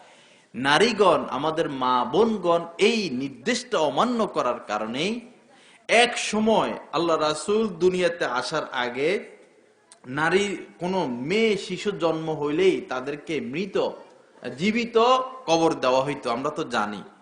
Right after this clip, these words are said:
জীবিত কবর দেওয়া হইতো। এই হুকুম বর্তমানে অলঙ্ঘন করার কারণে নারীরা পাইকারি হারে দর্শনের শিকার হচ্ছে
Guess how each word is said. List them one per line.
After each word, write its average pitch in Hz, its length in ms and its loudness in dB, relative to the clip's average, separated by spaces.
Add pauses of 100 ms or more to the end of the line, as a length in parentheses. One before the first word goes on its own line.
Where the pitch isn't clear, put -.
(280)
জীবিত 175 340 -4
কবর 127 340 -4
দেওয়া 110 240 -2
হইতো। - 300 -12 (840)
এই 233 220 8
হুকুম 196 440 2
বর্তমানে 208 680 4
অলঙ্ঘন 220 640 6
করার 147 280 2
কারণে 131 680 -2 (500)
নারীরা 139 800 2
পাইকারি 165 440 0
হারে 120 400 -2 (200)
দর্শনের 151 540 -4
শিকার 117 460 -4
হচ্ছে 110 440 -14